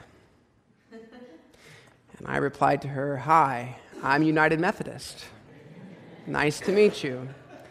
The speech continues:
Wanted to make sure we were on the same page. And she asked if she could ask me a question, and I said, "Of course, you can ask me a question." And she said, "Do you, do you think it's right to pray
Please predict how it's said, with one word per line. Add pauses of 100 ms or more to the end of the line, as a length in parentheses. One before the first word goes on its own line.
(500)
Wanted
to
make
sure
we
were
on
the
same
page. (2250)
And (960)
she
asked
if
she
could
ask
me
a
question,
and
I
said,
"Of
course, (200)
you
can
ask
me
a
question." (400)
And
she
said,
"Do
you, (140)
do
you
think
it's
right
to
pray